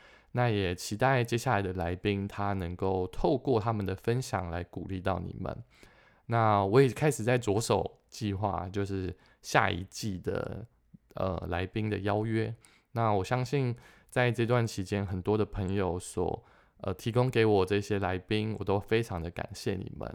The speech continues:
那我也谢谢这些来宾在这段期间给我的鼓励跟支持。那很高兴能够跟所有的来宾合作，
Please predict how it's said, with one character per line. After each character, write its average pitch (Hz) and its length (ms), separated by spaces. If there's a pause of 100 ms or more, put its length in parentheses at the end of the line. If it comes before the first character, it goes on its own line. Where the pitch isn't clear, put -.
那 101 200 (320)
我 117 120
也 113 120
谢 143 160
谢 131 140
这 107 160
些 113 160
来 92 180
宾 92 220
在 95 160
这 95 160
段 95 240
期 - 240
间 87 260
给 87 120
我 85 100
的 - 140
鼓 92 260
励 92 160
跟 87 240
支 90 260
持。 - 380 (440)
那 98 220
很 92 180
高 120 240
兴 131 260
能 98 140
够 101 200
跟 98 400
所 117 180
有 107 60
的 95 100
来 101 140
宾 131 180
合 110 160
作， 107 340